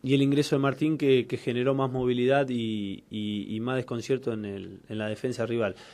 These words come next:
Son los dos puntos que creo que hizo que el equipo levantara. Después, si nosotros hacíamos el gol primero, por ahí el partido se presenta a nuestro, a nuestro favor y cosa que no la aprovechamos y ellos sí aprovecharon la situación de gol.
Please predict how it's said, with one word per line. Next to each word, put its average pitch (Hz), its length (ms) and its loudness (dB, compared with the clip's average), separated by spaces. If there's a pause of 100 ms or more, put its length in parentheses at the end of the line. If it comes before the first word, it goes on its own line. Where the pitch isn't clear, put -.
(140)
Son 123 220 -2
los 135 100 8
dos 143 120 8
puntos 156 380 2
que 117 140 -2
creo 127 240 2
que 117 80 -2
hizo 113 220 -4
que 107 100 -6
el 98 100 -6
equipo 107 280 -6
levantara. 98 540 -6
Después, 151 540 2 (680)
si - 200 -8
nosotros 139 420 2
hacíamos 131 260 0
el 127 60 0
gol 135 120 4
primero, 135 540 2 (1700)
por 117 140 -8
ahí 117 100 2
el 110 80 -6
partido 113 420 -6
se 107 120 -6
presenta 107 420 -6
a 101 40 -6
nuestro, 98 500 -10
a 101 40 -12
nuestro 104 240 -10
favor 143 320 4
y 131 80 0
cosa 135 340 0
que 107 360 -2
no 123 120 -4
la 135 80 2
aprovechamos 143 760 0
y 131 40 -4
ellos 120 200 -6
sí 139 100 -4
aprovecharon 113 540 -4
la 104 80 -6
situación 104 400 -10
de 98 60 -8
gol. 90 140 -10